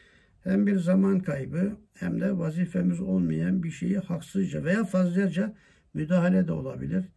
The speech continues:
Yani gördüğümüz yanlışlıkları merciine söylemeliyiz. Elbette bu vazifemizdir ama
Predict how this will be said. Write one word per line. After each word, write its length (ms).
Yani 240
gördüğümüz 460
yanlışlıkları 840
merciine 600
söylemeliyiz. 720
Elbette 520
bu 120
vazifemizdir 720
ama 320